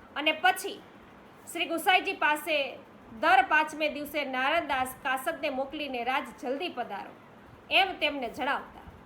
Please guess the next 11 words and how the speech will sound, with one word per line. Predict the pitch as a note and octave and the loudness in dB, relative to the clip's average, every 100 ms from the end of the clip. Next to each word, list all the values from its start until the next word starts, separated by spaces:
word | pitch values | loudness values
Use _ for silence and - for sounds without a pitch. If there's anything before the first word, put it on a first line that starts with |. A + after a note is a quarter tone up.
| - - - - | -20 -20 -14 2
આમ | C#4+ G#4 G4 | 6 6 6
જ્યારે | F4 E4+ E4+ | 4 4 4
શ્રી | D#4+ | -2
ગુસાઈજીએ | C4 D4 F4+ E4 D#4 D#4 | -8 -6 0 0 0 0
નારાયણદાસની | C#4+ B3 D4 E4 D#4 D4+ D#4 | 0 0 0 0 0 -2 -4
ખૂબ | D4 - D#4+ | -8 2 6
જ | F#4+ E4 | 6 4
ઉત્કંઠતા | D4 - D4+ D4+ - E4+ C4+ | -8 -6 -4 -4 -4 -2 -2
જાણી | C#4 E4 E4 - - - - - - - | 2 2 2 -2 -12 -20 -20 -20 -20 -2
ત્યારે | D#4+ D#4+ | 4 6
મુરારીદાસ | D4+ C#4+ E4 F4+ F4 D#4+ D4+ D#4 - | 6 4 4 4 4 4 4 2 -8